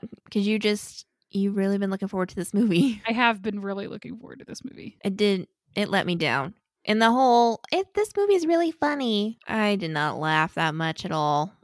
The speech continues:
Speaker 1: <clears throat> Which I figured would happen 'cause their funny is not my funny. <laughs>
Speaker 2: Not everything can be Schitt's Creek, okay?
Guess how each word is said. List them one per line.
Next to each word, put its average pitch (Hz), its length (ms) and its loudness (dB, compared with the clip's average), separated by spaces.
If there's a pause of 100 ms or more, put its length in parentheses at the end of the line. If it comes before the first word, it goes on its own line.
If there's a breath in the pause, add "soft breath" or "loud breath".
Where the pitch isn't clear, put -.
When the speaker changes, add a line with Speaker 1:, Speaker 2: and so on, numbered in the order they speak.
Speaker 1:
<clears throat> - 600 -2
Which 233 180 2
I 262 120 4
figured 294 320 2
would 302 120 4
happen 277 460 4
'cause 240 420 0
their 233 140 2
funny 269 380 -4
is 226 80 -2
not 208 240 2
my 226 180 4
funny. 262 480 -2 (100)
<laughs> - 120 -20
Speaker 2:
Not 349 260 4
everything 370 480 4
can 330 120 2
be 320 160 4
Schitt's 302 280 -2
Creek, 294 320 0
okay? 285 520 2